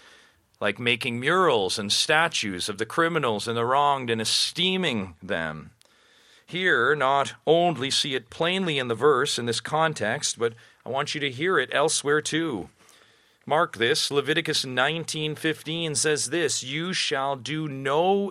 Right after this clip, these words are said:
injustice in court." That's elsewhere in the law. "You shall not be partial to the poor or defer to the great, but in righteousness shall you judge your neighbor." That's so clear.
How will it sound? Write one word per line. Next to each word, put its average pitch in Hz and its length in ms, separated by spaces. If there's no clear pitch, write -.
injustice 151 960
in 151 200
court." - 420
That's 156 180
elsewhere 151 460
in 151 60
the 156 80
law. 165 400
"You 196 120
shall 240 160
not 185 160
be 151 100
partial 147 640
to 160 120
the 143 100
poor 139 560
or 143 100
defer 151 380
to 156 100
the 143 80
great, 135 320
but 170 140
in 156 120
righteousness 156 720
shall 151 320
you 170 200
judge 127 440
your 151 100
neighbor." 165 480
That's 165 260
so 117 260
clear. 135 680